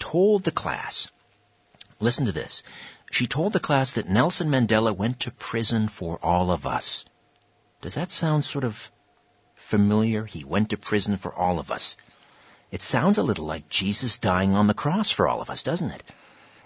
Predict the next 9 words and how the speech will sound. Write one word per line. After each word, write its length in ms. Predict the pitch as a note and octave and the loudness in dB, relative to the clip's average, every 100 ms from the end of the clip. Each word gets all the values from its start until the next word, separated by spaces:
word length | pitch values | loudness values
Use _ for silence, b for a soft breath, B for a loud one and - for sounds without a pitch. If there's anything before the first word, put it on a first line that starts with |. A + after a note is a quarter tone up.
| B | B
And, 260 | - G#2+ G2+ | 2 4 6
uh, 140 | G2+ - | 4 2
I 100 | A2 | 0
have 100 | F3 | 0
to 60 | |
say 160 | E3+ D3+ | 0 0
that 120 | A2 | 0
this 180 | C3 - | -2 -2
comparison 880 | - B2 - D#3+ E3+ - - - | -4 -4 -4 -4 -2 -2 -4 -6